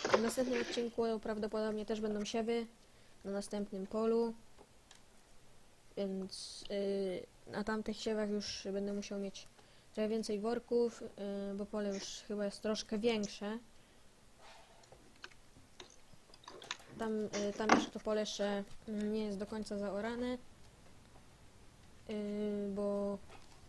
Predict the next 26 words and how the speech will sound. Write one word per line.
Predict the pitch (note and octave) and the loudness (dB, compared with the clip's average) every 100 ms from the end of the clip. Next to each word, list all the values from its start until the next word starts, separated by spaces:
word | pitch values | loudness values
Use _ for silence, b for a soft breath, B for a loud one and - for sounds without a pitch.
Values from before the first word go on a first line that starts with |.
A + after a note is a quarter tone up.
| - - - - - - - - - - - - | -16 -16 -14 -14 -14 -14 -16 -16 -16 -18 -18 -6
y, | G#3 G3+ G3 G3+ | -2 0 0 0
po | A3 | -2
prostu, | A3 G#3+ - G#3 G3+ G3 F#3+ - G3+ | -2 -2 0 0 2 2 0 0 0
y, | |
zepsuł | G3+ A3 - G#3+ | 2 0 0 -2
mi | G#3 | -2
się, | G#3 G3+ F#3+ F#3+ - - - - | 0 0 -2 -4 -10 -16 -14 -10
y, | G3+ G3 G3 - | -4 -2 -2 -4
no, | G3 F#3 - - - - - G3 | -8 -8 -12 -18 -18 -10 -8 -2
Boże, | G3 G3 F3 - b b b b b - | 2 2 0 -4 b b b b b 0
y, | G3+ G3+ G#3 | 4 6 6
zepsuł | A#3 - A3 | 4 4 2
mi | A3 | 2
się | G#3+ | 2
trochę | G#3+ G#3+ G#3+ G3+ G3 G3+ | 2 2 2 2 2 0
case | - A3+ B3 C4 - - | 4 4 4 2 0 2
i | G#3 G#3+ | 4 4
nie | G#3+ | 4
chciał | G#3+ G3+ | 2 2
odpalić, | G#3+ - B3+ B3 C4 - | 2 4 6 6 4 -2
ale | A3 G#3+ G#3+ G#3+ | -2 0 2 0
teraz | A3 G#3+ G#3 | 2 0 0
już | G#3+ | 0
jest | F#3+ - | -2 -2
wszystko | G#3+ G#3 - | -2 -4 -2
git, | F#3+ A#3 - | 0 0 0